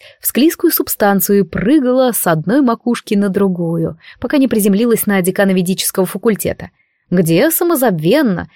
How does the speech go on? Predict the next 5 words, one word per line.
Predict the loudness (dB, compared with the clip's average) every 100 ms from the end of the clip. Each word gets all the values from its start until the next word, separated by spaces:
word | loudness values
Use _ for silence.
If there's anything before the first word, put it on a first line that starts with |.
| -18 -4
с | 0
громким | 2 2 2 0 -2 -12 _
«пф» | -6 -4 -6 -10 -14 _ _ _
пустила | -4 -4 -2 0 2 2
розовый, | 2 2 2 2 0 -2